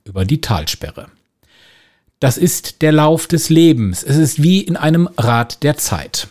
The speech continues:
Man kommt immer wieder an Orte, die man schon kennt, und häufig zeigt man sie der nachfolgenden Generation. Auch das ist irgendwie in der D N A von uns verankert.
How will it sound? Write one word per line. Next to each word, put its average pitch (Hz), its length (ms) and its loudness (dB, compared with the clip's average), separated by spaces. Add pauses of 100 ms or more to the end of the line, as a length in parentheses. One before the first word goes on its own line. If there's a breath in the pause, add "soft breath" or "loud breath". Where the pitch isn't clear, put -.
Man 117 260 -4
kommt 131 300 0
immer 190 220 4
wieder 196 200 2
an 135 140 0
Orte, 147 400 0
die 135 100 2
man 127 160 2
schon 107 220 0
kennt, 156 360 -2 (540 loud breath)
und 113 160 -2
häufig 175 460 0
zeigt 139 280 -2
man 151 140 2
sie 139 300 2 (260 soft breath)
der 165 100 2
nachfolgenden 120 760 2
Generation. 113 960 0
Auch 127 160 -2
das 185 320 -2
ist - 320 -4
irgendwie 180 500 4
in 139 180 0
der 143 140 4
D 127 180 0
N 123 160 2
A 131 220 0
von 147 240 -2
uns 107 260 -2
verankert. - 640 -6